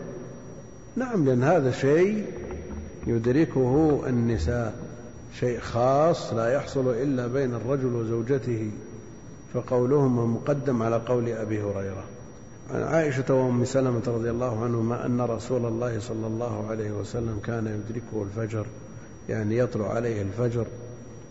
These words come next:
وهو مريد للصيام مبيت للنية، وهو جنب من أهله، والحال أنه جنب من أهله لا من احتلام، لا من احتلام،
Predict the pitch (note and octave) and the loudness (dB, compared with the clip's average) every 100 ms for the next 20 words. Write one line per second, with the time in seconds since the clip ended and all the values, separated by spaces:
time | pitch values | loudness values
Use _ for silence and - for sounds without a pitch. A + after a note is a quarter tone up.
0 | - - G#2 A2+ A#2 B2+ A#2 G#2+ G2+ - | -10 -4 -2 0 2 4 2 -2 -4 -4
1 | A2+ A2+ A#2 A#2+ A2+ A#2 - A2+ G#2 B2 | 0 0 0 -2 -4 -8 -6 -4 2 2
2 | B2+ B2 G#2+ G#2+ A2 A2+ B2+ B2+ B2+ A#2+ | 4 0 -2 0 2 4 4 4 2 0
3 | - - - - - - - - - A2+ | -4 -10 -12 -12 -14 -14 -16 -6 0 2
4 | A#2+ C3 A#2 A2 B2+ A#2+ A2 C#3 A#2+ A#2+ | 4 4 4 4 4 4 2 2 4 2
5 | - A#2+ G2+ A#2+ A2+ A2+ A2 G#2 G2+ - | 0 -2 0 0 2 2 0 0 -4 -6
6 | - - - - A2 G2 - A#2 A#2+ C3 | -12 -14 -14 -8 -4 -4 -2 0 2 4
7 | C#3+ C#3+ - C3+ A#2 A2+ A#2 A#2 D3 D3 | 4 2 0 0 0 0 0 4 6 6
8 | C#3+ - - - - - - B2 C3 C#3 | 4 -4 -8 -10 -10 -6 2 4 4 2
9 | A#2 A#2+ C#3+ C3 B2 A#2 C#3 E3 D#3+ D3 | 2 4 4 4 2 4 4 6 6 6
10 | C3 - - A#2 A2+ A#2+ A2+ G2+ - - | 4 2 0 2 4 4 2 0 -4 -10
11 | - - - - - - - - B2 B2 | -12 -14 -14 -16 -16 -16 -12 -4 0 2
12 | A2+ A#2+ C#3 E3 - A2 - - A#2 G#2+ | 4 4 4 4 0 -6 -4 0 2 2
13 | G#2+ | 2